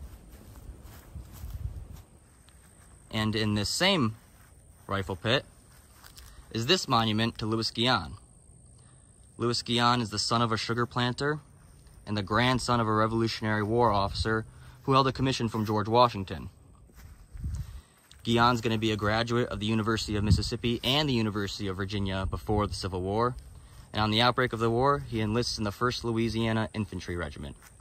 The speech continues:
He'll be sent back to Louisiana upon the, upon the death of his father to help deal with the property, and it's also while he's home where he helps raise Twenty-sixth Louisiana.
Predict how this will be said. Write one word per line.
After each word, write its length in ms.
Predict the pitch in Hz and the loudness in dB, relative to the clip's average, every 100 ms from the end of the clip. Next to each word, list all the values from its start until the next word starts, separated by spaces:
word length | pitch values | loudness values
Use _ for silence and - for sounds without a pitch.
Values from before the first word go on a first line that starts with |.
| - - - - - - - - | -20 -20 -20 -20 -20 -20 -12 -4
He'll 80 | |
be 100 | 123 | -2
sent 280 | 123 151 98 | 4 4 4
back 240 | 127 160 - | 4 4 4
to 80 | |
Louisiana 760 | 151 139 127 113 117 117 120 131 - | 0 2 2 2 0 2 0 -2 -6
upon 300 | 95 110 101 | -4 -2 -2
the, 80 | - | -6
upon 220 | - 117 | -4 -2
the 80 | 104 | 0
death 160 | 117 | -2
of 60 | 101 | -2
his 120 | 95 | -2
father 480 | - 139 135 95 101 - - - - - | 6 8 8 4 -2 -6 -20 -20 -20 -4
to 60 | 123 | 0
help 140 | 117 | 2
deal 120 | 120 | 2
with 60 | 104 | 2
the 60 | |
property, 520 | 101 113 98 92 98 123 - - - - - - - - - - - - - | 4 4 4 0 -2 -4 -12 -20 -20 -20 -20 -20 -20 -20 -20 -20 -20 -6 2
and 280 | 131 135 | 4 6
it's 120 | 123 143 | 4 6
also 340 | 151 147 135 | 6 6 4
while 160 | 123 107 | 4 2
he's 160 | 104 | 4
home 380 | 175 165 120 120 - - - | 6 6 6 2 -6 -20 -8
where 120 | 113 | -4
he 140 | 117 123 | 0 2
helps 240 | 117 - | 2 2
raise 400 | 101 101 101 - - - - | 0 0 0 -4 -12 -20 -18
Twenty-sixth 560 | - 104 98 107 98 - | -2 -2 0 -2 -4 -4
Louisiana. 580 | 98 95 90 90 80 | -4 -4 -4 -6 -8